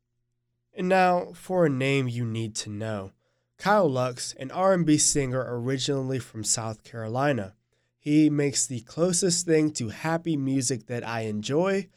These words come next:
and I wanted to lift the vibe, so let's dive in. Starting with something that shocked me, he's my age, twenty years old. And that's kind of concerning for me, not for him.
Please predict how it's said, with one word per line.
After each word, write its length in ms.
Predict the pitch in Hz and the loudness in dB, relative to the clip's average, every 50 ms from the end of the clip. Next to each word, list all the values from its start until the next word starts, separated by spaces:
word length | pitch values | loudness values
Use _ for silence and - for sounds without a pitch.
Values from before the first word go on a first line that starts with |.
| _ _ _ _ - | _ _ _ _ -8
and 140 | 123 120 120 | -4 -2 -2
I 80 | 120 | -2
wanted 400 | 123 127 143 160 180 185 180 175 175 | 0 0 2 2 4 4 2 0 0
to 100 | - 131 | -4 -4
lift 340 | 127 131 143 165 165 - | -2 -2 -2 -2 -2 -2
the 100 | - 143 | -4 -4
vibe, 480 | 120 113 107 107 110 110 107 107 104 - | -2 -2 -2 -2 -2 -2 -4 -6 -6 -6
so 480 | - - - 165 160 160 160 160 156 - | -6 -4 0 0 2 2 2 2 0 0
let's 280 | 165 170 190 190 175 175 | 0 2 2 2 2 0
dive 320 | - 165 143 131 120 107 | -2 -2 -2 0 -2 -2
in. 220 | 110 104 95 - - _ _ _ _ _ _ _ _ _ | -4 -6 -8 -12 -20 _ _ _ _ _ _ _ _ _
Starting 440 | - - - 202 220 226 233 233 226 | -6 0 2 4 4 6 4 4 4
with 120 | 220 214 | 2 2
something 520 | - - 185 170 160 151 - 170 160 139 120 | 2 2 2 2 0 0 2 2 2 2 2
that 140 | 117 107 | -2 -2
shocked 420 | - - - 185 196 208 208 214 - | -2 -2 0 0 0 0 0 -4 -6
me, 260 | 135 135 135 131 127 _ _ _ _ _ _ | -6 -4 -4 -4 -6 _ _ _ _ _ _
he's 420 | - 180 214 247 269 262 - 165 | -2 0 2 2 4 2 2 2
my 400 | 147 139 151 160 165 170 165 - - | 0 0 2 4 4 4 2 2 0
age, 560 | 139 139 131 117 107 104 101 - - - - _ _ _ _ _ _ _ _ _ _ _ - | -2 -2 0 0 -2 -6 -8 -12 -14 -16 -16 _ _ _ _ _ _ _ _ _ _ _ -16
twenty 420 | - - - 185 214 226 233 226 | -14 -10 0 2 4 4 4 4
years 300 | 214 196 185 170 139 - | 4 6 6 6 4 4
old. 280 | 131 110 101 98 - - - - - _ _ _ _ _ _ _ _ _ _ _ _ _ - | 0 -4 -4 -8 -12 -16 -20 -20 -20 _ _ _ _ _ _ _ _ _ _ _ _ _ -8
And 100 | 139 147 | -2 -2
that's 240 | 180 185 175 - - | -2 0 0 -2 -4
kind 600 | - - - - 185 185 185 190 180 175 170 175 - - _ | -4 -6 -4 -2 0 2 4 4 4 2 0 -2 -6 -12 _
of 380 | - 147 147 139 135 127 _ _ - | -2 -2 0 0 -2 -6 _ _ -18
concerning 680 | - - 135 123 - - - 139 135 127 120 117 113 110 | -10 -8 -4 -2 0 0 0 0 0 0 0 -2 -6 -8
for 220 | - - - 247 | -12 -8 -6 -4
me, 340 | 247 240 262 254 247 240 _ - | -2 0 0 -2 -2 -4 _ -4
not 180 | 202 190 190 180 | -4 -4 -4 -4
for 200 | - - 139 107 | -4 -6 -6 -6
him. 340 | - 127 123 110 101 101 | -6 -8 -8 -8 -10 -12